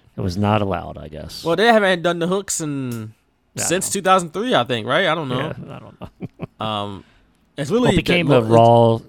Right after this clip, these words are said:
Speaker 1: exclusive in oh four, I think the next year in oh four, so it could have been just been like a glorified Raw stage at that <laughs> point.
Speaker 2: Who knows?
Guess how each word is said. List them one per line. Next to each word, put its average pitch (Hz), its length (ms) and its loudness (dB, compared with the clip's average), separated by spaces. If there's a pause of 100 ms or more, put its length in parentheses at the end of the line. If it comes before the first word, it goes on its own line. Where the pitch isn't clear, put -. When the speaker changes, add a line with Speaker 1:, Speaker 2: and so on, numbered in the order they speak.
(300)
Speaker 1:
exclusive 104 580 2
in 98 80 -4
oh 95 120 -2
four, - 380 -10
I - 60 -10
think - 180 -8
the - 80 -10
next 92 280 -8
year - 300 -12 (480)
in 101 100 -2
oh 95 120 4
four, 85 440 -4
so 82 400 -6 (560)
it - 120 -6
could - 120 4
have 196 80 2
been 101 80 2
just - 160 -4
been 104 140 -2
like 92 180 -2
a 90 280 -4
glorified 95 480 -2
Raw 92 200 -4
stage 85 560 -10
at - 140 -10
that - 140 -10
<laughs> - 120 -8
point. - 280 -6 (1300)
Speaker 2:
Who 123 100 -14
knows? 80 460 -14